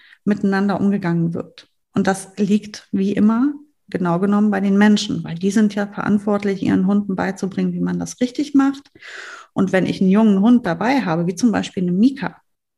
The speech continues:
die auch einfach rotzfrech ist, die ist jung und die ist total frech. Und die hat das auch schon ein paar Mal gemacht, dass sie einfach zu anderen Hunden hinrennen wollte.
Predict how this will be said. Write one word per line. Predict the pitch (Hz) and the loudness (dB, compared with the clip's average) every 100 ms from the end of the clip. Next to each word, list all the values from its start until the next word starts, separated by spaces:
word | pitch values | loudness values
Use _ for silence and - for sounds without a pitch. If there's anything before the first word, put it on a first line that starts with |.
| _ _ - | _ _ -4
die | 196 | 0
auch | 233 254 | 0 -2
einfach | - 185 202 - | -6 -8 -10 -4
rotzfrech | 262 - - 339 - | -6 -6 -6 -6 -6
ist, | - - - _ _ - | -12 -14 -18 _ _ -8
die | |
ist | - - | -4 0
jung | 294 370 | 0 0
und | 330 226 220 | -4 -6 -4
die | |
ist | - | -6
total | 196 202 190 | -6 -2 -4
frech. | 190 - - - - - - - - | -4 -8 -8 -12 -20 -20 -20 -14 -4
Und | 180 | 0
die | 220 | 0
hat | 240 | 0
das | 277 | -2
auch | 320 349 | -4 0
schon | 214 | 0
ein | 190 | 0
paar | 190 | -2
Mal | 175 160 | -2 -2
gemacht, | 156 165 165 | -2 -4 -6
dass | 170 | -10
sie | - | -6
einfach | 214 302 311 294 | -4 -4 -6 -8
zu | - | -8
anderen | 233 240 233 | -2 0 2
Hunden | 233 240 214 | 2 2 4
hinrennen | 226 226 185 175 160 | 4 4 2 0 0
wollte. | 156 156 165 | -2 -4 -8